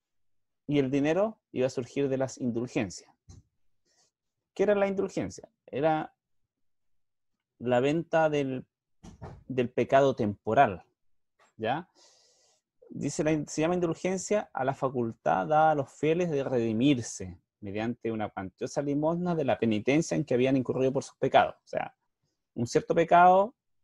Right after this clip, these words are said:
eh, pagaban para librarse temporalmente. ¿Ya? También, eh, eh, ellos vendían, eh, la cuaresma,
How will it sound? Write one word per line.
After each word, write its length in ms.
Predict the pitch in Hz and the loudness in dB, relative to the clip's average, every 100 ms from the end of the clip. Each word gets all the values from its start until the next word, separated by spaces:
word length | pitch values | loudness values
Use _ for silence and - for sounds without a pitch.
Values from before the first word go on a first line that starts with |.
| _ | _
eh, 600 | 110 113 110 113 104 104 - | 0 2 2 0 -2 -4 2
pagaban 500 | 127 147 175 208 - _ _ _ _ _ | 6 8 6 4 -2 _ _ _ _ _
para 240 | 127 127 123 | 2 4 4
librarse 460 | 117 120 127 - | 6 4 4 0
temporalmente. 760 | 135 123 127 127 95 80 - - _ _ _ _ _ | 0 4 4 4 0 -4 -14 -18 _ _ _ _ _
¿Ya? 160 | 131 - | -2 2
También, 520 | 147 135 160 175 175 | 2 4 4 4 0
eh, 920 | 127 127 127 120 113 110 104 95 92 104 - _ _ _ _ _ _ _ _ - | 0 2 4 2 2 0 -2 -4 -6 -10 -18 _ _ _ _ _ _ _ _ -12
eh, 160 | - _ | -12 _
ellos 300 | 110 135 139 | 4 6 6
vendían, 720 | 139 123 139 151 156 156 147 _ 131 _ - | 4 4 4 4 4 0 -4 _ -20 _ -16
eh, 260 | 95 90 92 | -10 -6 2
la 240 | 117 110 | 4 6
cuaresma, 580 | - 123 151 170 185 | 6 6 4 2 -2